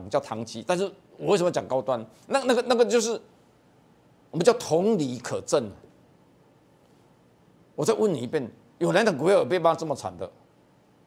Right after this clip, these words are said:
所以有的时候想一想，各位不要看政论节目，不要看网络，你做股票的人，你要看的是什么？看的是这个产业的未来，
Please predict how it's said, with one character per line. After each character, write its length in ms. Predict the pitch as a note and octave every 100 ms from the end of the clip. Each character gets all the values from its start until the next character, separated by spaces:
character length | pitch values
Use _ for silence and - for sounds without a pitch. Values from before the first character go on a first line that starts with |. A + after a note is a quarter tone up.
| _ _ _ _ _ _ -
所 160 | A3+
以 60 | -
有 80 | D#3+
的 120 | E3
时 60 |
候 60 | G3
想 200 | - B2+
一 60 | D3
想， 180 | G#2 G#2
各 120 | D3+
位 180 | C3 - - _
不 100 | C3+
要 120 | D#3+
看 180 | - C#3
政 200 | - B2+
论 180 | C#3+ A2+
节 160 | A2+
目， 220 | G#2 A#2 G#2 - _ _ _ _
不 120 | - D#3
要 120 | F3+
看 180 | F3 F3
网 220 | D3 A2+ A2
络， 220 | C#3+ G#2+ - _ _ -
你 120 | C3+
做 240 | - C#4+
股 220 | G#3+ D3+ C3
票 220 | F3 F#3+
的 120 | D#3+
人， 160 | A#2 F#2 - _ _ _ _ _ _
你 100 | C3+
要 100 | G3+
看 160 | G#3+ G3+
的 60 |
是 60 | F#3
什 120 | E3
么？ 160 | G#2+ G2 - _ _ _ _ _ _
看 160 | - F#3+
的 80 |
是 140 | E3 F#3 -
这 120 | C4+
个 100 | G3+
产 260 | - C3 D3
业 120 | F3+
的 80 | A#3
未 300 | - F3+ B2+
来， 160 | F2